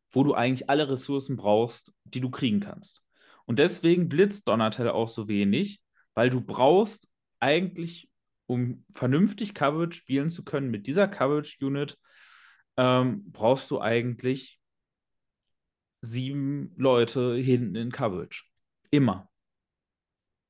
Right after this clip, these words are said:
Und da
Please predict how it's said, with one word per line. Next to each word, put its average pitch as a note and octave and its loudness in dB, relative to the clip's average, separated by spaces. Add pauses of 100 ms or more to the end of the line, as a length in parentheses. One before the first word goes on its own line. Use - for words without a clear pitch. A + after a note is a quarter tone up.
(500)
Und A#2+ 0 (1900)
da D#3 4